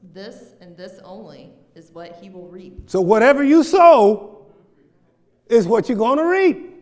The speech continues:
Speaker 2: You see? Don't be feeling sorry and pitiful. You sowed it, now you're gonna reap it. That's just how it works. You see, and, and especially, uh, I can say this,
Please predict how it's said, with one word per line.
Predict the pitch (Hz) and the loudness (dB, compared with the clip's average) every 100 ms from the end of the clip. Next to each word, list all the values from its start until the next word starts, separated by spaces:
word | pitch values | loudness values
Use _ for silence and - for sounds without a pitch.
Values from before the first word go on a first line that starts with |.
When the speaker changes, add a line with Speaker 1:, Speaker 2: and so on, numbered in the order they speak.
| - _ _ _ _ _ 202 185 _ - _ _ _ _ _ 185 | -20 _ _ _ _ _ _ _ _ -20 _ _ _ _ _ -4
Speaker 2:
You | 180 | -2
see? | 196 202 226 - - | 0 -2 -4 -8 -4
Don't | 175 269 | -2 0
be | 302 | 0
feeling | - 269 262 226 | 0 0 0 -2
sorry | 277 240 247 247 | -6 -4 -2 -2
and | 240 240 | -6 -6
pitiful. | 233 247 151 160 202 - _ _ _ _ _ _ _ _ _ _ 113 | -4 -4 -4 -8 -10 -14 _ _ _ _ _ _ _ _ _ _ -10
You | 127 | -10
sowed | - 190 233 311 | -6 -2 0 0
it, | 359 - - - _ _ _ _ _ - _ | -2 -6 -20 -20 _ _ _ _ _ -20 _
now | 120 127 151 | -8 -2 0
you're | 160 156 | 0 0
gonna | 165 170 | -2 -2
reap | 156 120 90 | -2 -4 -8
it. | - - _ _ _ - - - - - | -18 -20 _ _ _ -20 -20 -20 -20 -12
That's | 156 147 - | -6 -6 -4
just | 170 | -4
how | 160 180 | -2 -4
it | 202 | -2
works. | 269 190 - - - - - - - - - 170 | -4 -6 -12 -20 -20 -20 -20 -20 -20 -20 -18 -12
You | 127 | -10
see, | 139 - - - _ | -10 -14 -20 -20 _
and, | 175 180 | -8 -6
and | 190 | -6
especially, | 180 - 285 269 269 214 196 180 | -6 -4 -2 -2 -4 -4 -4 -4
uh, | 175 170 165 | -8 -6 -4
I | 190 | -4
can | 190 | -4
say | - 185 160 | -8 -6 -4
this, | 156 160 | -4 -8